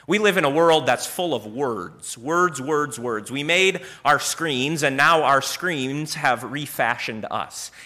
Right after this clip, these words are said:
And it's nice, isn't it, to be able to control what the message is that comes out and what the message is that comes in. It's nice to be able to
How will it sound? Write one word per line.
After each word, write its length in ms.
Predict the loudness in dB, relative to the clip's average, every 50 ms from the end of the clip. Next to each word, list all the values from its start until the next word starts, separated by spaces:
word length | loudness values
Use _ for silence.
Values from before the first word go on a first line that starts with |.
| -6 -2
And 140 | -2 0 0
it's 140 | -2 -4 -4
nice, 360 | -4 -4 -4 -6 -6 -4 -4
isn't 240 | -2 -2 -2 -2 -4
it, 140 | -6 -6
to 80 | -8 -8
be 140 | -4 -2 0
able 180 | 0 0 0
to 100 | -2 -4
control 680 | -8 -10 -10 -10 -8 -4 0 0 2 2 2 2 2 2
what 180 | 0 0 0 -2
the 60 | -4
message 420 | -2 -2 -2 -2 -4 -6 -6 -4
is 240 | -2 -2 -4 -4 -2
that 240 | -2 -2 -2 -2 -4
comes 320 | -6 -4 -4 -4 -2 0
out 340 | 2 2 2 2 0 -4 -8 -12 -20 -20 -12 -8 -6
and 100 | -4 -2
what 140 | -2 -2
the 60 | -2 -2
message 360 | -2 -2 -2 -2 -4 -4 -2
is 240 | -4 -4 -4 -4 -4
that 240 | -4 -4 -4 -4
comes 340 | -4 -4 -4 -4 -4 -6 -6
in. 220 | -6 -6 -6 -6 -8
It's 180 | -10 -12 -8
nice 440 | -6 -4 -4 -4 -4 -6 -8 -12 -12
to 120 | -12 -10
be 140 | -8 -4 -2
able 240 | -2 -2 -2 -4 -6
to 300 | -6 -6 -6 -6 -6